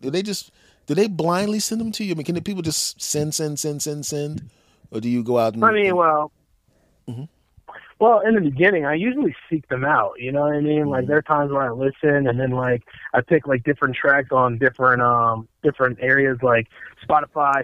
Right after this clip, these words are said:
Speaker 2: SoundCloud, or Bandcamp, and then, like, I like the sound so much, and then I'm like, "Let me go ahead and talk to 'em." So I send 'em out messages,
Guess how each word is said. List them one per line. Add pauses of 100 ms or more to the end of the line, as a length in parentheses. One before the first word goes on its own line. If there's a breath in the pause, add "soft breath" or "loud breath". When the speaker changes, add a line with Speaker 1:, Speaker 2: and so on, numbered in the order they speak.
Speaker 2:
SoundCloud,
or
Bandcamp,
and
then,
like, (320 soft breath)
I
like
the (120)
sound
so
much,
and
then
I'm
like,
"Let
me
go
ahead
and
talk
to
'em."
So
I
send
'em
out
messages,